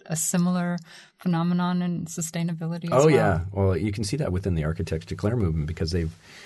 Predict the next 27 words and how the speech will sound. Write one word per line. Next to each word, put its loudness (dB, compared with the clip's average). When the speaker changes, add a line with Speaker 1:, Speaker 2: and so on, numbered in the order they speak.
Speaker 2:
uh, 2
reframed 2
it. 0
Um, -6
it's -10
now, -4
it's -18
in -8
a -12
climate -4
emergency, -6
um, -2
just -14
to -6
let -6
people -4
know -4
that -6
it's -10
something -6
a -8
little -6
bit -8
more -6
drastic. -8
It's -10
not -4